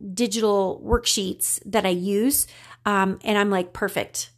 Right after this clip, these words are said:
So I am just so excited. And this is going to be free for teachers. Now, when I go to share this with my families, there's just a little share button.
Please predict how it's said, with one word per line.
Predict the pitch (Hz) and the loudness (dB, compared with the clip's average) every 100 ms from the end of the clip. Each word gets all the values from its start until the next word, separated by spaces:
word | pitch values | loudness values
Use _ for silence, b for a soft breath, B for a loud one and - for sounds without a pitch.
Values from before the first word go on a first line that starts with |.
| b b b | b b b
So | - 269 226 220 | 2 6 6 6
I | 233 | 4
am | 247 233 | 4 2
just | 214 220 | 2 4
so | - 233 | 4 4
excited. | 233 233 220 208 | 2 0 0 -2
And | - 214 | -2 2
this | 214 220 | 2 2
is | 233 | 0
going | - 214 208 | 0 0 -2
to | |
be | 202 220 | -2 -2
free | - 208 | -2 -2
for | 202 196 | -2 -4
teachers. | 190 214 - - 208 | -4 -4 -4 -4 0
Now, | 196 180 | 0 0
when | 214 202 | 0 0
I | |
go | 196 226 | 4 4
to | 233 | 4
share | - - 370 440 | 4 6 6 6
this | 294 208 208 - | 8 6 6 4
with | 220 214 - - | 2 2 0 -4
my | 202 | -2
families, | 208 226 214 185 180 - | 0 0 0 0 -2 -2
there's | 196 185 190 | 0 0 0
just | 196 196 | 0 0
a | 202 | 0
little | 202 190 | 0 0
share | - 196 190 | 2 2 4
button. | 196 - 254 | 2 4 0